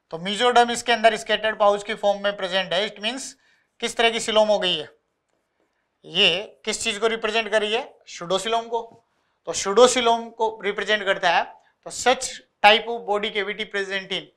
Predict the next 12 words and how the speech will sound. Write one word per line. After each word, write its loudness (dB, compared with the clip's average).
pseudocoelom 2
किस -4
में 0
प्रेजेंट 2
होती -6
है? -16
Eschalminthes -4
में। -10
करेक्ट -2
आंसर 2
क्या 8
जाएगा? 4